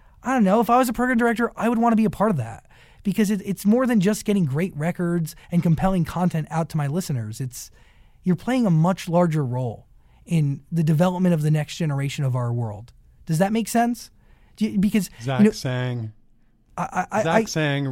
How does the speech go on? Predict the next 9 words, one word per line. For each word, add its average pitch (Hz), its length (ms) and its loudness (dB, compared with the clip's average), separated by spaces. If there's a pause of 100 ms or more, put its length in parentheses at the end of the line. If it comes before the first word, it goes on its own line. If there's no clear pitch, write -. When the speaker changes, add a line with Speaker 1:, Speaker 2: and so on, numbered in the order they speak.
Speaker 2:
represent, 151 840 0
brother. 117 460 -6 (220)
Speaker 1:
Dude, 226 260 2
I, 190 200 -4
I, 220 260 0
I 226 200 2
really, 233 380 4
Speaker 2:
Represent. 123 260 -4 (180)
Speaker 1:
I, 240 260 0